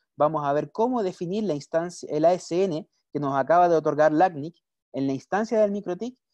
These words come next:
y también vamos a crear los peers, por ejemplo, para conectarse con su proveedor de I P transit, y también para conectarse con pit Perú, si así lo desean.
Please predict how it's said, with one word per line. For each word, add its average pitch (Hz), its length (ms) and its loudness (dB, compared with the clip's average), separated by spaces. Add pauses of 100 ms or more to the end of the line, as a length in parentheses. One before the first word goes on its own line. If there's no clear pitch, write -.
(180)
y 180 80 -10
también 202 240 -2
vamos 180 260 0
a 175 60 -6
crear 165 200 4
los 160 180 -4
peers, 175 320 -4
por 151 140 -2
ejemplo, 208 380 -2
para 147 160 4
conectarse 139 460 -6
con 147 100 -8
su 147 160 -14
proveedor 135 440 -2
de 147 100 -4
I - 20 -8
P 139 140 -2
transit, 175 480 -6 (340)
y 190 80 -4
también 180 260 -4
para 151 180 2
conectarse 143 460 -4
con 135 140 -8
pit 143 180 -8
Perú, 139 200 -4
si 139 100 -12
así 139 160 -10
lo 127 80 -2
desean. 180 480 -4